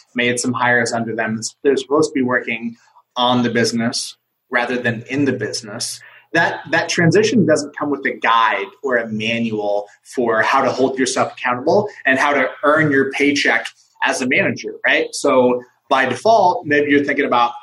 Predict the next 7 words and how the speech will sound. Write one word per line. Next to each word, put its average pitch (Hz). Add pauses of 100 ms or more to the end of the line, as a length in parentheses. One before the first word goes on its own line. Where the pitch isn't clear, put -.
systems 131
or 120
processes, 127
but 131
if -
we 143
really 240